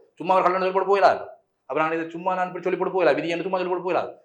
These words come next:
நிரூபிச்சு காட்டு, ரைட்? ஓகே, நிரூபிச்சு காட்டுறேன். இந்த புள்ளியை வந்து இப்படி நிலைக்குதா கீழே எடு-, இழுத்தால் இந்த இடத்துல ஒரு செங்கோண முக்கோணம் வரும், ரைட்? இந்த இடம் வந்து கியூ,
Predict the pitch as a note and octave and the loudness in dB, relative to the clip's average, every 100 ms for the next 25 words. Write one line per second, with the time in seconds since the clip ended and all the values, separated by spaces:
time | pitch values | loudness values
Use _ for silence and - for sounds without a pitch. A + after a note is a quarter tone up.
0 | _ C#3+ F#3 F3 B2 C#3 B2 B2 A2+ A2 | _ -2 -2 -2 -4 -2 0 -2 -6 -8
1 | A2 C3 D3 C3 A#2 G2+ G2+ F#2+ A2 - | -10 -10 -10 -8 -10 -10 -14 -14 -14 -16
2 | _ _ - _ D3 F#3 - G3 G3 E3+ | _ _ -20 _ 2 2 4 0 2 2
3 | D3 - D#3+ D#3+ D3+ D3+ D3 C#3 A#2 - | 2 -2 -2 0 2 0 2 -2 -2 -6
4 | - _ _ _ _ _ _ - C3 B2+ | -16 _ _ _ _ _ _ -12 -10 2
5 | C#3 - - - _ _ _ _ _ _ | 4 4 -6 -18 _ _ _ _ _ _
6 | _ _ _ _ _ C3 D3+ D3 D3+ C#3+ | _ _ _ _ _ -2 -2 0 -2 -2
7 | C#3+ C#3 C3+ B2+ A#2+ B2 A#2+ - B2 D3 | -4 2 2 0 -2 -2 -4 -4 -6 -6
8 | - - _ _ _ B2 D#3+ D3+ D#3 D3+ | -8 -18 _ _ _ -4 0 4 4 2
9 | D3+ G3+ - E3 | -2 -6 -8 -8